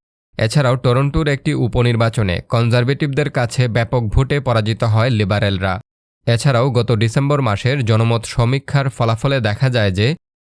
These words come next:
কানাডার নাগরিকদের মধ্যে মাত্র বাইশ শতাংশ ট্রুডোর নেতৃত্বে ভরসা রাখেন। দুই হাজার পনেরো সালে তিনি প্রধানমন্ত্রী হওয়ার পর গত নয় বছরে এই প্রথম তার জনসমর্থন এতটা কমে গিয়েছে। ফলে জনগণের আস্থা হারানো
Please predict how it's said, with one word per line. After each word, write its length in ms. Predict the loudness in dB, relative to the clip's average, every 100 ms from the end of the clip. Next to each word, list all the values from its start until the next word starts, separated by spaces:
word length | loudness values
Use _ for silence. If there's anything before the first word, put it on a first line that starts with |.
| -6
কানাডার 460 | -2 0 0 0
নাগরিকদের 520 | 0 0 0 0 0 2
মধ্যে 420 | 0 2 2 2
মাত্র 360 | 0 0 -2
বাইশ 260 | 0 -2 -2
শতাংশ 460 | -4 -2 -2 -2 -2 -4 -8 _ _
ট্রুডোর 440 | 0 2 2 0 0
নেতৃত্বে 520 | -2 -2 -4 0 0
ভরসা 400 | 0 -2 0 -2
রাখেন। 460 | -2 -2 -4 -4 -10 _ _ _ -2
দুই 200 | 2 4
হাজার 360 | 4 2 0
পনেরো 380 | 0 0 0 0
সালে 280 | 0 0 0
তিনি 240 | 0 -2
প্রধানমন্ত্রী 640 | 0 2 2 2 -2 0 0
হওয়ার 280 | 2 0 0
পর 360 | 0 0 -2 -6 _ _ -2
গত 200 | 0 2
নয় 320 | 2 2 2
বছরে 560 | 0 0 0 0 -2 -2
এই 160 | 0 0
প্রথম 540 | 2 0 2 0 0
তার 360 | -2 -2 -2 -2
জনসমর্থন 800 | 0 0 0 -2 -2 -2 -2 -2
এতটা 380 | -4 -2 -2 -2
কমে 300 | -2 -2 0
গিয়েছে। 540 | 0 -4 -4 -6 -6 -10 _ _ _
ফলে 260 | -2 0 2
জনগণের 540 | 2 2 2 2 0
আস্থা 440 | 0 -2 -2 -2 0
হারানো 500 | 2 0 0 -2